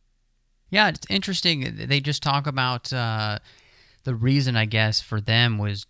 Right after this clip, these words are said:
Janeway's determination to uphold the Federation principles far from home look a, a lot more impressive when you meet another Starfleet crew who the, compromised those principles and very badly.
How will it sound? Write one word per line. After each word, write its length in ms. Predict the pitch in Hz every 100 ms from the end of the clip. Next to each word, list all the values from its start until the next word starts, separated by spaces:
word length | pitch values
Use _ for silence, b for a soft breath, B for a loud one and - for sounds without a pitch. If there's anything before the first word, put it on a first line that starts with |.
| _ -
Janeway's 460 | - 101 117 120 120
determination 720 | 113 - 117 113 113 - 113
to 120 | 110
uphold 500 | 113 - - 113 113
the 60 | 110
Federation 760 | - 110 107 107 - 101 101 -
principles 560 | - 175 - 120 107 107
far 240 | - 113
from 160 | 113 110
home 560 | 104 135 131 110 107 123
look 160 | 135 123
a, 160 | 120 117 -
a 40 |
lot 300 | 120 120 131
more 200 | 143 131
impressive 580 | 120 - 143 139 131 117
when 200 | 117 117 113
you 120 | 113
meet 260 | 113 117 117
another 440 | 110 117 131 120
Starfleet 540 | - 117 110 110 110
crew 500 | - 117 107 104 104 - _ 165 -
who 240 | 113 107
the, 420 | 107 104 98 117 - -
compromised 680 | - 151 139 110 101 98 -
those 180 | 98 - _ _
principles 540 | 113 101 - 90 98
and 100 | 101
very 200 | 98 95
badly. 720 | 95 - 110 107 98 92 92